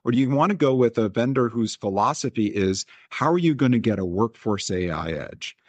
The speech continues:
How are you gonna get a competitive edge, uh, by leveraging A I, by understanding your workforce?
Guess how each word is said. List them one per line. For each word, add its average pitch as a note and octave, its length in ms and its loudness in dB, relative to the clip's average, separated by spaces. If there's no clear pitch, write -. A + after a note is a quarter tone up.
How D3+ 200 0
are F3+ 80 2
you E3+ 140 2
gonna B2 240 4
get G#2 180 2
a F#2+ 60 -2
competitive C3 720 -2
edge, F#2 480 -2
uh, F2+ 120 -2
by F2+ 200 -6
leveraging D#3 480 0
A D3+ 200 2
I, B2 380 2
by G2 220 0
understanding D3+ 720 2
your D3+ 140 4
workforce? G#2+ 760 0